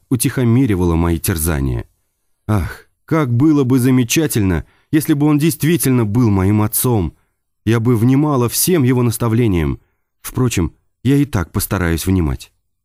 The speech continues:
"Матильда", продолжал он тем временем, глядя на меня с тёплой,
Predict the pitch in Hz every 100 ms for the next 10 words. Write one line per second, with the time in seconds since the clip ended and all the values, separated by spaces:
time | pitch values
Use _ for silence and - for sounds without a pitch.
0 | _ _ _ _ _ _ 101 98 - 78
1 | 64 55 _ _ _ _ 120 131 135 113
2 | 92 85 82 101 85 69 67 62 - _
3 | - 101 101 92 90 92 92 85 - 120
4 | - 73 60